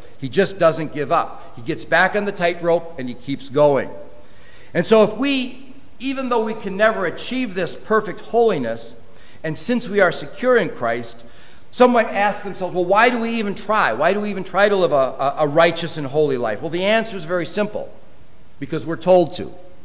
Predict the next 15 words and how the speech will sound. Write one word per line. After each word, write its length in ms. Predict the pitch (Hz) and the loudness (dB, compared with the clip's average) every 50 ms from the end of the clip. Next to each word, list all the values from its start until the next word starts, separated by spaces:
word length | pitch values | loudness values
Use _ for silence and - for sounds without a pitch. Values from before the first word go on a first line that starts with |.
| - - - - - 113 | -12 -12 -12 -12 -10 -4
"Be 180 | 107 165 165 175 | -2 2 4 6
holy 500 | 175 170 165 170 165 165 165 170 160 160 165 - - - - - | 8 10 8 8 8 6 2 0 -2 -4 -8 -12 -12 -12 -10 -6
as 140 | - 139 117 139 | -4 0 2 6
I 140 | 135 139 | 6 6
am 120 | 139 135 127 | 6 4 4
holy." 300 | 120 120 107 92 78 - - - - - - - - - - - - - - - - - - - - - - - | 2 0 0 -2 -4 -8 -12 -12 -12 -12 -12 -12 -12 -12 -12 -12 -12 -12 -12 -12 -12 -12 -12 -12 -12 -12 -12 -8
It's 160 | - - - | -6 2 4
not 200 | 175 180 185 185 | 6 6 6 6
something 240 | - 214 208 202 190 | 4 2 2 2 0
that 60 | 180 | 2
we 80 | 185 185 | 2 2
have 140 | 180 175 | 2 2
to 80 | 202 175 | 0 0
argue 400 | - 185 190 196 190 175 196 185 | 2 4 4 4 4 2 -2 -2
about 540 | 165 - 147 143 151 170 180 - - - | 0 0 0 2 2 0 0 -4 -8 -12